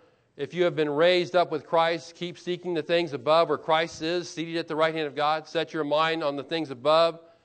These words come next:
not on things on the earth." Paul says, "Look, you people are saved." Here's what you need to do. You need to set your mind on things above. You need to, to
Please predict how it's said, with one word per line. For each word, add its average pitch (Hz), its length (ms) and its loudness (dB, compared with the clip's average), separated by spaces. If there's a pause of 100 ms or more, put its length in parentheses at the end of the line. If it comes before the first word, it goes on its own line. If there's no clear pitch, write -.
(320)
not 143 180 0
on 147 120 0
things 156 240 -2
on 143 120 -4
the 143 100 -6
earth." 160 340 -4
Paul 143 160 0
says, 147 260 -4
"Look, 151 220 -4
you 139 80 -12
people 139 240 -8
are 120 60 -8
saved." 180 420 -2 (800)
Here's 143 140 -6
what 151 100 -6
you 151 60 -6
need 151 100 -4
to 143 80 -8
do. 135 220 -2 (520)
You 139 140 -10
need 202 280 -2
to 185 380 -2 (460)
set 185 320 0
your 185 80 0
mind 190 240 4
on 175 100 2
things 190 220 0
above. 160 480 4 (320)
You 139 80 -14
need 170 200 -4
to, 165 100 -10 (300)
to 156 160 -12